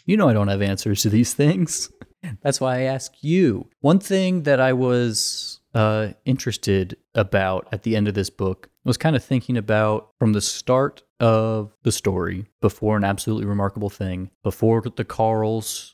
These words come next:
showed themselves to the world. And at the end, after Carl has passed away and Hades has gone back to hibernation,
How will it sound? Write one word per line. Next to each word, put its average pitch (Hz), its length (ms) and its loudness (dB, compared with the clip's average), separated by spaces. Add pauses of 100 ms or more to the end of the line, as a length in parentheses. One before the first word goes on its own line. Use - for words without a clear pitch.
(160)
showed 107 360 4
themselves 101 680 -2
to 101 100 -10
the 101 100 -4
world. 92 520 -4 (140)
And 101 200 2
at 95 120 0
the 104 160 -4
end, 101 540 0 (160)
after 101 360 -2
Carl 104 460 0
has 101 140 -4
passed 98 420 -4
away 92 500 -4 (120)
and 95 160 0
Hades 101 520 -2
has 95 160 -2
gone 98 380 0
back 95 340 -4
to 101 100 -8
hibernation, 95 880 -4